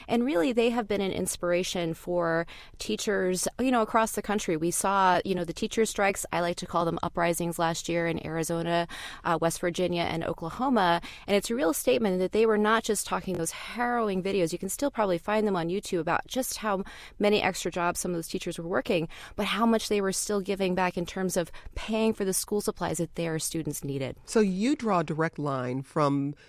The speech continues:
Speaker 2: those actions right back to Chicago.
Speaker 1: I think so. And actually, the thing that every, not a lot of folks remember about Chicago is that Chicago has always been sort of a hotbed and a really important place for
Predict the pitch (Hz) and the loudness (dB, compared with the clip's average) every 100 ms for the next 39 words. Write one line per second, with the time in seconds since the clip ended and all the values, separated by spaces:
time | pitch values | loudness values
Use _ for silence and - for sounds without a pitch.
0 | _ _ 156 180 180 - 131 135 - 123 | _ _ 2 4 4 2 -2 -4 -4 -2
1 | 127 131 - - 139 156 156 - 139 143 | -2 -4 -6 -12 -2 2 2 2 0 0
2 | - 143 - - - 139 131 120 85 - | -4 -4 -4 -8 -4 -4 -2 -4 -6 -14
3 | _ _ _ - - - - - - 330 | _ _ _ -20 -18 -14 -12 -12 0 0
4 | 349 381 359 294 226 254 - 247 226 240 | 2 -2 2 4 4 0 -2 -2 -2 -2
5 | 277 285 269 226 - 208 - 202 208 202 | -2 0 2 2 2 -2 0 0 2 2
6 | 190 190 190 190 - 185 185 185 196 185 | 2 0 -2 -2 -6 -6 -2 -2 2 0
7 | 175 170 - - - 196 208 175 - 165 | 2 -2 -2 -6 -2 0 2 2 0 -6
8 | - - - 214 208 - - 311 403 208 | -12 -10 -2 0 0 -4 -4 0 0 0
9 | 190 - 220 233 202 170 196 196 180 175 | -2 0 2 2 0 -2 0 2 2 0
10 | 170 165 - - 262 254 196 170 160 165 | -4 -4 -6 -4 -2 0 0 2 2 -2
11 | 226 277 202 - 196 190 - 185 190 - | -2 0 0 0 -4 -4 -4 -4 -4 -4
12 | 196 185 170 | -2 0 0